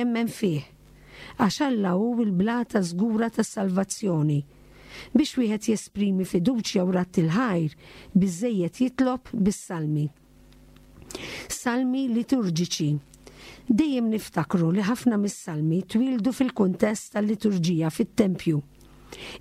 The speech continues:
Is-salmi kollha saru l-bażi tal-liturġija ludija,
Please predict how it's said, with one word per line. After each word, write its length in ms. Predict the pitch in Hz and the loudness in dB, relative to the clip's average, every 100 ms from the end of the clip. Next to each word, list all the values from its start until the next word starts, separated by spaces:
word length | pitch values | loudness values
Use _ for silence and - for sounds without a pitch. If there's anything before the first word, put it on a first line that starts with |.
| - | 0
Is-salmi 480 | - 285 254 247 | 0 -2 -2 -2
kollha 320 | 240 294 220 180 | 0 0 2 -2
saru 460 | - 170 160 175 | -2 -2 0 2
l-bażi 500 | 180 214 233 202 226 | 2 0 0 -2 -2
tal-liturġija 800 | - 220 220 226 196 170 226 214 | 0 0 0 0 0 0 0 0
ludija, 480 | 208 190 202 170 147 | 0 2 2 2 0